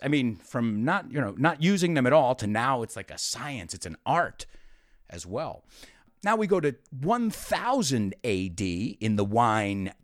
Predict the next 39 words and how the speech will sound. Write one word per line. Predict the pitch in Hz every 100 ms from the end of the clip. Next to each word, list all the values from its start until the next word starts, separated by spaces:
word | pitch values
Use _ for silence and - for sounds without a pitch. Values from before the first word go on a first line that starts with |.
| -
timeline. | 110 95 87 87 78 85 175 240 - - -
And | 151
we | 202
go | 233
to | 220
a |
place | 214 220 196 185 - _
called | - 175 160
Chateau | - - 175 - 214 226
de | 202 190
Goulane. | 156 180 190 156 101 -
Again, | 131 147 131 98 - _ _ _ -
please | - 147 110 - - - -
<laughs> | - -
forgive | - - 135 143 175 143
my | 120
French | 107 131 113 104
pronunciation. | - 101 98 104 92 90 92 95 - - -
Obviously, | 175 208 175 165
this | 156 143
is | 123
in | 110
France, | 95 170 175 175 - - - - -
and | 139
this | 214 233
is | 160
a | 131 120
family-owned | - - 165 254 262 254 254 233 - 151 160 170 170 147 -
winery. | 104 113 110 120 104 85 65 50 _ _
Now, | 120 120
remember, | 143 156 113
a |
winery | 113 135 185 196 151
is | 117 -
where | 113
they | 104
make | 107 226 330 -
the | 120
wine, | 95 87 87 101